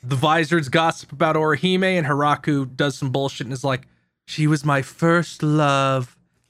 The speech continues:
And everyone <laughs> says Hirako says that about every wo-, woman, and, uh,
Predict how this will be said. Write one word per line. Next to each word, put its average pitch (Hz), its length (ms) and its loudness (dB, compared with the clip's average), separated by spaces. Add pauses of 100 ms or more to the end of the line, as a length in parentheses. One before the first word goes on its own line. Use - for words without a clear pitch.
(140)
And 143 80 2
everyone 156 380 2
<laughs> - 80 -10
says 151 180 0
Hirako 143 400 0
says 143 240 -2
that 151 120 2
about 139 240 0
every 135 300 0
wo-, 160 160 0 (220)
woman, 180 400 2 (260)
and, 131 160 2
uh, 131 180 0